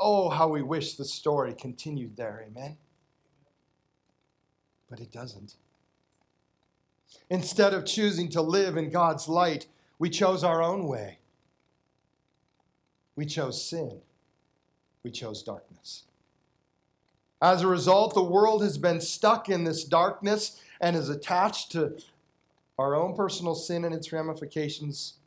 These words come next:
every day. Today, I wanted to start my message in the dark for a while. I know it's awkward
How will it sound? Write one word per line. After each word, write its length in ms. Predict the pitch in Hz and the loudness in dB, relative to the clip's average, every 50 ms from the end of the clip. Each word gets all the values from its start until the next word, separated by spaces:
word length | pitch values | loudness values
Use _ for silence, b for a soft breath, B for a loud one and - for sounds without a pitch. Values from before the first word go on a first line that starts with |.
| _ - | _ -12
every 240 | 131 135 120 127 131 | -12 -10 -10 -10 -12
day. 240 | 113 113 - - _ _ _ _ _ _ _ _ _ _ _ _ _ _ _ _ _ _ _ _ _ _ _ _ _ _ _ _ _ _ _ _ _ _ _ _ _ _ _ _ _ _ _ _ _ _ _ _ - | -12 -14 -16 -16 _ _ _ _ _ _ _ _ _ _ _ _ _ _ _ _ _ _ _ _ _ _ _ _ _ _ _ _ _ _ _ _ _ _ _ _ _ _ _ _ _ _ _ _ _ _ _ _ -4
Today, 340 | 190 190 202 208 214 220 | 0 0 2 2 2 2
I 100 | 214 185 | 2 2
wanted 360 | 185 185 190 196 202 190 160 147 | 2 2 2 0 0 0 -2 -2
to 260 | 160 147 135 - - - _ _ _ _ - | -2 -2 -2 -6 -10 -16 _ _ _ _ -12
start 460 | - - - 208 180 180 185 185 190 | -10 -6 2 2 4 4 4 2 0
my 140 | 165 151 151 | 0 0 0
message 580 | 156 165 175 180 - - - 147 131 123 117 | 2 0 0 0 0 -2 -4 -4 -4 -4 -4
in 140 | 143 135 127 | -6 -6 -6
the 60 | 123 | -8
dark 440 | 123 117 147 156 143 120 107 104 - | -6 -2 -2 -2 -2 -2 -6 -10 -16
for 200 | - - - 110 | -20 -20 -16 -14
a 40 | 104 | -12
while. 360 | 101 104 101 95 - - - _ _ _ _ _ _ _ _ _ _ _ _ _ _ _ _ _ _ _ _ _ _ _ _ _ _ _ _ _ _ _ _ _ _ _ _ _ _ - | -12 -10 -12 -12 -14 -16 -20 _ _ _ _ _ _ _ _ _ _ _ _ _ _ _ _ _ _ _ _ _ _ _ _ _ _ _ _ _ _ _ _ _ _ _ _ _ _ -6
I 80 | 135 147 | -6 -2
know 180 | 160 160 160 160 | 0 0 0 0
it's 140 | 151 156 | 0 2
awkward 420 | 151 139 143 139 - 165 185 - | 2 0 0 0 0 -2 -2 -2